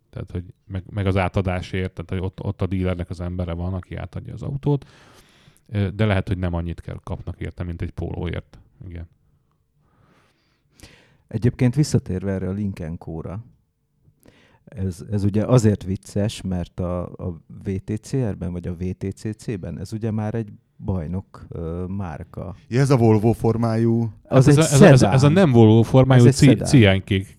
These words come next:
Speaker 1: kék, kék autó. Egy szedán, igen. A,
Speaker 3: De az
Speaker 1: az
Speaker 3: nem
Speaker 1: a
Speaker 3: Volvo formájú? Én a kékre
Speaker 2: Hát azért
Speaker 3: emlékeztem,
Speaker 2: elég
Speaker 3: de mint
Speaker 2: szomorú
Speaker 3: a
Speaker 2: lenne, ha
Speaker 1: Hát
Speaker 2: egy Volvo-nak
Speaker 1: ciánkék,
Speaker 2: olyan
Speaker 3: Nem
Speaker 1: igen.
Speaker 3: egy ilyen C negyven formájú, vagy S negyven formájú?
Speaker 2: Hát, mondom, az elég szomorú S negyven lenne.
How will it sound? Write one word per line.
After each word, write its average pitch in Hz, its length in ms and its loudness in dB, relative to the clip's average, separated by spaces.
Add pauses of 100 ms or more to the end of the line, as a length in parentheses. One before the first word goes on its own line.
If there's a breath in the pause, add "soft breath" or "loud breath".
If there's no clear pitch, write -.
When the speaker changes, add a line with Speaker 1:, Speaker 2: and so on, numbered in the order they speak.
Speaker 1:
kék, - 200 -6
kék 95 260 -2
autó. 80 460 -6 (460 soft breath)
Egy 107 140 -2
szedán, 87 440 -2
igen. 90 240 -4
A, 95 240 0
Speaker 3:
De 104 80 0
az 117 80 4
Speaker 1:
az 101 60 2
Speaker 3:
nem 110 100 6
Speaker 1:
a - 40 4
Speaker 3:
Volvo 175 280 4
formájú? 190 480 -4 (140)
Én 151 280 -2
a 147 60 4
kékre 180 360 2
Speaker 2:
Hát 110 180 2
azért 123 120 4
Speaker 3:
emlékeztem, 131 300 4
Speaker 2:
elég 123 120 6
Speaker 3:
de 151 80 4
mint 123 120 4
Speaker 2:
szomorú 110 140 4
Speaker 3:
a 104 120 2
Speaker 2:
lenne, 107 160 0
ha 104 80 0
Speaker 1:
Hát 127 100 4
Speaker 2:
egy 110 80 -6
Volvo-nak 107 280 6
Speaker 1:
ciánkék, 104 220 0
Speaker 2:
olyan 113 140 2
Speaker 3:
Nem 156 80 4
Speaker 1:
igen. 151 40 4
Speaker 3:
egy 143 40 4 (240)
ilyen 156 120 2
C - 20 0
negyven 156 420 -2
formájú, 147 720 -4 (420)
vagy 131 260 4
S - 60 -4
negyven 127 340 -2
formájú? 127 460 -4
Speaker 2:
Hát, 131 400 -2 (280)
mondom, 113 360 2
az 110 140 0
elég 104 200 -2
szomorú 92 460 -6
S 92 80 -10
negyven 87 360 -10
lenne. 85 320 -10